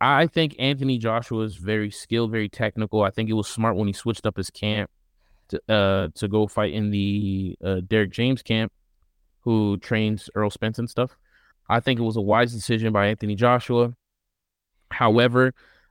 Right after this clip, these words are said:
uh, he has to just keep his distance from Francis Ngannou, 'cause if not, Francis Ngannou is gonna fuck him up.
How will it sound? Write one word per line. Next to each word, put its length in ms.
uh, 440
he 440
has 300
to 80
just 200
keep 200
his 140
distance 340
from 140
Francis 420
Ngannou, 360
'cause 160
if 80
not, 200
Francis 360
Ngannou 280
is 100
gonna 200
fuck 260
him 380
up. 300